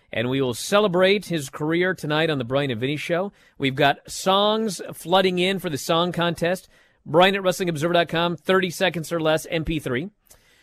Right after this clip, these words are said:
We have got poetry, Rob Bartlett poetry. We're gonna review this horrible episode of Raw, Raw thirteen, and a wretched edition of the show. We're gonna dress up like Rob Bartlett,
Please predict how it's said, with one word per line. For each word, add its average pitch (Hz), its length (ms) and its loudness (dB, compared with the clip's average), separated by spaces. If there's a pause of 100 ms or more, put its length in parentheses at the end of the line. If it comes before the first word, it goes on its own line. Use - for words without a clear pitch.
(140)
We 160 140 4
have 165 100 2
got 160 320 4
poetry, 240 800 4 (760)
Rob 175 340 6
Bartlett 196 540 4
poetry. 202 760 2 (400)
We're 185 140 4
gonna 214 180 8
review 240 380 6
this 214 260 6
horrible 269 640 8
episode 208 400 4
of 180 80 2
Raw, 196 440 8
Raw 214 260 6
thirteen, 196 380 0
and 170 200 -2
a 185 140 4
wretched 185 480 4
edition 151 420 -4
of 120 80 -4
the 113 80 -4
show. 85 440 -8 (600)
We're 311 200 10
gonna 285 140 8
dress - 500 6
up 339 160 10
like 294 240 8
Rob 294 320 8
Bartlett, 320 540 8